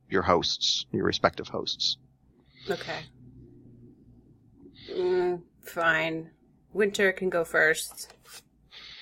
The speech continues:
Speaker 2: I'll shove the dire wolf down the hole first.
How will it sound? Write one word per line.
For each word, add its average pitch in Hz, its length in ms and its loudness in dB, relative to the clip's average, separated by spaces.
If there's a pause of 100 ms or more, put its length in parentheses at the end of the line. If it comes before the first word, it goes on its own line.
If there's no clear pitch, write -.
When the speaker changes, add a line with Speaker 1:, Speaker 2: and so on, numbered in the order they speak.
(160)
Speaker 2:
I'll 185 80 2
shove 202 440 8
the 196 140 6
dire 165 340 8
wolf 160 320 0
down 160 220 4
the 156 80 0
hole 151 220 4
first. - 540 2